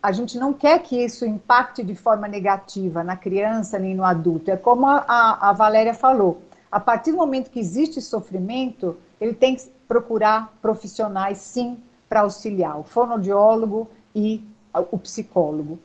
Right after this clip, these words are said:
Então, a gente tem toda a condição de melhorar e fazer esse indivíduo ficar mais incluído e, na verdade, o nosso objetivo é uma comunicação mais efetiva, né? Contribuindo pra ele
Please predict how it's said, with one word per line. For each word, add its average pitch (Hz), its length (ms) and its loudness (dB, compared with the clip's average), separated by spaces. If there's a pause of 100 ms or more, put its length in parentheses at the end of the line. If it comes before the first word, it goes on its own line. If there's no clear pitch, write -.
(220)
Então, 196 220 0
a 220 40 2
gente 220 220 -6
tem 226 140 -4
toda 320 220 2
a - 20 -4
condição 233 460 -6
de 208 100 -8
melhorar 202 500 0
e 233 40 -4
fazer 254 380 2
esse 285 180 -4
indivíduo 202 680 -4
ficar 226 400 -4
mais 226 340 -4
incluído 254 840 -2 (260)
e, 294 340 2 (140)
na 240 100 4
verdade, 254 540 2
o 247 140 -6
nosso 262 280 0
objetivo 226 600 -2
é 277 40 2
uma 294 160 -2
comunicação 302 1040 -2
mais 269 220 -4
efetiva, 190 720 -10 (440)
né? 220 220 -6 (600)
Contribuindo 233 840 -2
pra 226 240 2
ele 226 440 0